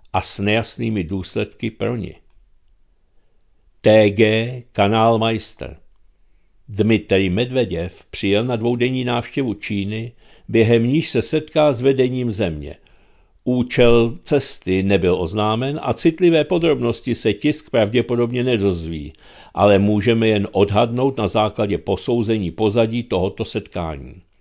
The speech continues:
Pozadí je následující.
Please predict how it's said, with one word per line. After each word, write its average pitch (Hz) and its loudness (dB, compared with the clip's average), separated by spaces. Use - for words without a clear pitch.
Pozadí 120 2
je 160 6
následující. 85 -4